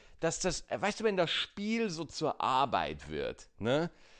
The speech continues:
Wenn du dann merkst, so, ja gut, okay, das ganze System ist darauf ausgerichtet, dass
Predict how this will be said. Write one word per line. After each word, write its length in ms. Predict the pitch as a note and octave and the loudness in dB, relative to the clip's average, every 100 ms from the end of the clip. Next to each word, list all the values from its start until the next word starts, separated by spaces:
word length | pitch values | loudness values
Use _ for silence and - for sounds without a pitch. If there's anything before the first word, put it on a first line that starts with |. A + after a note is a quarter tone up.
| - - | -10 -2
Wenn 160 | D3 | -2
du 60 | D3 | 2
dann 260 | D3 D3 | 2 2
merkst, 480 | D3 D#3+ E3+ - - | 2 2 2 -2 -2
so, 280 | C#3 C#3 C#3 | 2 2 2
ja 640 | F2 G#2 G#2 G#2 G#2 G#2+ | 0 0 2 2 2 2
gut, 400 | G#2 G2 A#2 A#2 | 0 -2 0 0
okay, 380 | G2 G2 A2 G2 | -2 -4 0 2
das 160 | G#2 - | 2 0
ganze 340 | C3 C#3 C#3+ | 0 0 0
System 640 | G#2+ G#2 - C#3+ C#3 D3 C3+ | 0 -2 -2 0 0 0 -2
ist 160 | - | 0
darauf 240 | A2+ G#2+ G#2 | 4 4 4
ausgerichtet, 920 | G#2 B2 - A2 G#2 G#2 - G#2+ G2+ - - - _ _ | 6 6 4 2 2 2 2 2 2 -8 -20 -20 _ _
dass 460 | B2+ A2+ - - | 4 4 2 -4